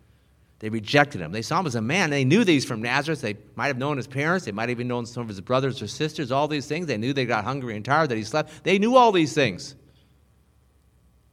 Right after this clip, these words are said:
But they rejected him. And, and, and, and the point is this, is that here's, here's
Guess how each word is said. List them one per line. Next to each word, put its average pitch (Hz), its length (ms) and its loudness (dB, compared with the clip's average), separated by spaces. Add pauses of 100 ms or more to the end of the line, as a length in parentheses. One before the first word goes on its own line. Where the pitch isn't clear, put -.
(220)
But 98 120 -10
they 98 80 -12
rejected 98 500 -6
him. - 140 -16 (760)
And, 92 400 -8
and, 95 460 -10
and, 101 160 -12
and 98 200 -12
the 98 60 -14
point 147 340 -4
is 95 180 -10
this, 90 300 -10
is 85 160 -6
that 90 240 -6 (260)
here's, 117 440 -8 (480)
here's 107 380 -6